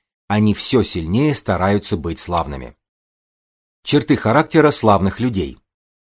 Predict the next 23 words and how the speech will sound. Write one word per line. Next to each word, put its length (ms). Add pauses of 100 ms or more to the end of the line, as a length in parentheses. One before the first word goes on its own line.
(340)
Стремятся 520
понравиться 540
окружающим, 800
особенно 440
самым 400
важным 340
в 40
своей 300
жизни 320
людям, 400 (200)
родителям 580
или 240
супругам. 580 (840)
Проявляют 600
тревожность 580
в 40
отношениях 720 (100)
через 360
зависимость, 840
заискивание, 800
чрезмерную 600
готовность 480
приспосабливаться, 960